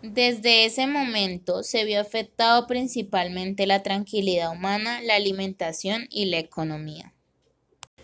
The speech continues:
En el año dos mil siete, la ciudad de Cali tenía una tasa de desempleo en un once coma uno por ciento, siendo inferior al año dos mil seis,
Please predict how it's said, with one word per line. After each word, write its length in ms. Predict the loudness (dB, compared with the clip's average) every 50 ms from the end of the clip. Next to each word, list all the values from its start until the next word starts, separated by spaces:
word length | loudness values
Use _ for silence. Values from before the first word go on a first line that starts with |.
| -20 -20 -20 -20 -20 -20 -20 -20 -4 0
En 220 | 2 4 4 6
el 160 | 6 8 8
año 340 | 8 8 8 6 6 6 6
dos 100 | 6 6
mil 220 | 6 2 2 0 2
siete, 400 | 4 4 4 4 6 4 4 6
la 140 | 6 6
ciudad 260 | 6 6 6 6 6 6
de 120 | 6 4
Cali 260 | 2 2 2 2 0
tenía 320 | 0 0 -2 0 0 -2 0
una 220 | 0 0 0 4
tasa 300 | 4 4 4 4 4 4
de 40 | 4
desempleo 640 | 4 4 0 -2 -4 -4 0 4 6 8 8 8 8
en 140 | 6 4
un 120 | 0 0 0
once 300 | -2 0 0 0 0 0
coma 260 | 0 0 2 2 0
uno 200 | 2 0 -2 2
por 180 | 2 2 0 2
ciento, 460 | 0 -2 -2 -2 -2 -2 -2 -2 0
siendo 260 | 0 0 2 2 0
inferior 460 | -2 -2 2 4 4 6 6 8 8
al 160 | 8 8 8
año 220 | 6 4 4 0 -2
dos 100 | -4 -6
mil 180 | -8 -10 -8 -4
seis, 520 | -2 -2 -2 -2 -4 -10 -18 -20 -20 -20